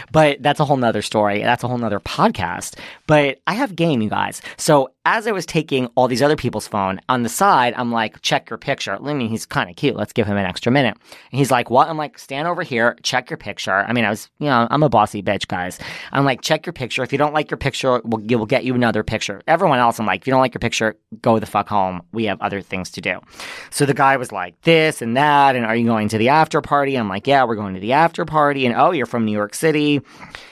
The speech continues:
Anyway, it turns out I actually went on a date with this guy. Believe, believe it or not. Like, we actually kept in touch and we went on a date, you know. Hey, I'm still single.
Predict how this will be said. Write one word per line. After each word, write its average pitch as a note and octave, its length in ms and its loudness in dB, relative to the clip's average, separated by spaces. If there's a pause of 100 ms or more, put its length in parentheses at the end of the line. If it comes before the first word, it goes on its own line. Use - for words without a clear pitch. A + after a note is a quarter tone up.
(180)
Anyway, A#2 480 0 (1120)
it C#3 100 2
turns A#3 240 4
out C3 120 4
I B2 60 6
actually A2+ 260 0
went A#2 160 0
on G#2 100 -2
a G#2+ 60 -2
date A#2 260 0
with G2+ 100 -4
this F#2 140 -6
guy. F2 380 -6 (200)
Believe, B2+ 320 2
believe A2+ 280 -2
it G2 80 -4
or G2 60 -4
not. G2+ 360 2
Like, A#2 140 -4
we C3 100 2
actually C3+ 280 0
kept A#2+ 200 -2
in A2 80 -6
touch A2 300 0
and A2 80 -4
we G#2+ 40 -4
went G#2+ 160 0
on F#2 120 -4
a F2+ 40 -8
date, F#2+ 400 -4
you A2 120 -4
know. F2 260 -2 (420)
Hey, C#3 320 0
I'm A#2 120 -8
still B2+ 180 -4
single. G2+ 460 -6